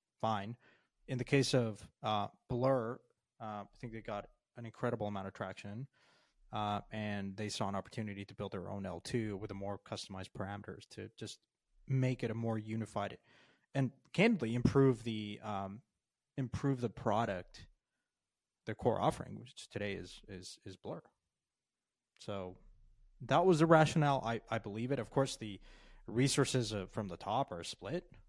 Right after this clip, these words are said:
but I think there's a very clear direction in where they're going. It would be no different than the D Y D X team going out and, you know, building their own app chain.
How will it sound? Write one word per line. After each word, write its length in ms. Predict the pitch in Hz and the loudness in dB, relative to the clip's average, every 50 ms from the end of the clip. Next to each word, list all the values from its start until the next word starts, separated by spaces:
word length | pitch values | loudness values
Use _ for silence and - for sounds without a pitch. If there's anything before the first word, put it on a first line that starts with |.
| - - | -18 -12
but 220 | 113 107 120 117 | -4 -2 0 0
I 60 | 113 | 2
think 180 | 110 127 120 107 | 0 0 -2 -2
there's 200 | - 110 104 101 | -4 -4 -4 -6
a 40 | 101 | -6
very 240 | 95 110 107 107 104 | -6 -4 -4 -4 -6
clear 260 | - - 123 107 101 | -6 -6 -6 -6 -4
direction 500 | - 98 90 85 - - - - 139 139 | -6 -6 -8 -8 -8 -6 -6 -4 -4 -4
in 140 | 127 113 104 | -4 -6 -6
where 100 | 107 98 | -6 -6
they're 100 | 98 92 | -6 -6
going. 300 | - 92 104 127 135 123 | -6 -6 -6 -6 -4 -6
It 40 | |
would 180 | 110 104 101 98 | -6 -6 -8 -10
be 300 | 104 104 104 104 101 - - - - - - - - - - | -10 -10 -8 -10 -10 -12 -14 -18 -20 -20 -20 -20 -18 -4 -2
no 140 | 123 127 117 | 0 0 0
different 360 | - 127 - - 123 110 98 | 0 -2 0 0 -2 -2 -2
than 320 | 110 101 104 101 104 101 - | -2 -4 -4 -4 -6 -8 -8
the 80 | 104 | -8
D 160 | 98 - 110 | -6 -4 -2
Y 160 | 107 104 98 98 | 0 0 0 0
D 180 | 98 107 104 | -2 -4 -4
X 220 | 98 95 - - - | -4 -4 -6 -8 -8
team 400 | - 107 101 98 95 90 92 92 - - - - - - - - | -6 -4 -4 -4 -4 -6 -8 -10 -14 -20 -20 -20 -20 -20 -8 -4
going 260 | 113 101 104 101 101 | -4 -4 -2 -2 -2
out 220 | 98 95 87 - | -2 -4 -4 -6
and, 200 | 95 98 95 98 - - - - - - - - - - - - - - - _ - - - - - - - | -8 -10 -10 -12 -14 -18 -20 -20 -20 -20 -20 -20 -20 -20 -20 -20 -20 -20 -20 _ -20 -20 -20 -20 -20 -14 -10
you 100 | 110 101 | -10 -8
know, 140 | 101 101 104 - _ _ _ _ - - - _ _ _ _ | -8 -10 -12 -14 _ _ _ _ -20 -20 -20 _ _ _ _
building 300 | - 117 104 101 101 101 | -4 -2 -2 -2 -4 -6
their 160 | 101 95 95 | -6 -4 -4
own 140 | 95 95 95 | -4 -4 -4
app 180 | 95 90 - - | -4 -6 -6 -8
chain. 240 | - 98 98 104 | -10 -10 -10 -10